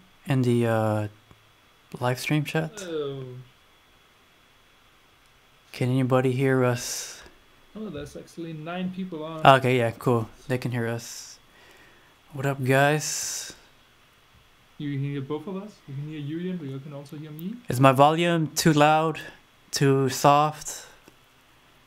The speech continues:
Speaker 1: How is it, guys? Or is it just, like, perfect?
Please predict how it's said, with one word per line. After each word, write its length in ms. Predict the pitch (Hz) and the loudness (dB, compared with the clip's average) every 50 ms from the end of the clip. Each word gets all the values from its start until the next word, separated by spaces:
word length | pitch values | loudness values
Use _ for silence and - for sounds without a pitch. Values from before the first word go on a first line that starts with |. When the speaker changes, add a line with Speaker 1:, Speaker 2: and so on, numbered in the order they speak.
| _ _ _ _ | _ _ _ _
Speaker 1:
How 180 | - - 135 131 | -4 0 2 2
is 100 | 123 120 | 2 2
it, 80 | 123 117 | 0 0
guys? 520 | 117 120 120 120 120 120 - - - - - _ _ _ _ _ _ _ - | 2 2 2 2 2 -2 -6 -10 -14 -16 -18 _ _ _ _ _ _ _ -6
Or 220 | 131 123 127 120 123 | -2 0 2 4 4
is 100 | 120 120 | 4 2
it 60 | 113 | 2
just, 220 | 117 120 - - | 0 0 0 0
like, 160 | 120 113 104 | -2 -2 0
perfect? 480 | - - 123 120 113 117 113 - - - | 0 0 0 0 0 -2 -6 -8 -10 -20